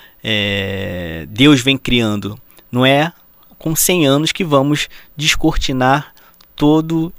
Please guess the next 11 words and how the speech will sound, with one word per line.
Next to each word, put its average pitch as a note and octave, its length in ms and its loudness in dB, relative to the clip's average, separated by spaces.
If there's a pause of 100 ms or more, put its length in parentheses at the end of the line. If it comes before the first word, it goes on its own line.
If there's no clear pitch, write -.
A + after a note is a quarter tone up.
esses C3+ 340 0
mistérios, B2 920 2 (600)
que A#2 140 -8
são - 180 -2
mistérios E3 540 2
por - 160 0
enquanto, A2+ 480 -2
né? A#2+ 160 -2
Porque - 260 -6
ainda B2+ 160 -4
desconhecemos C#3 1200 -2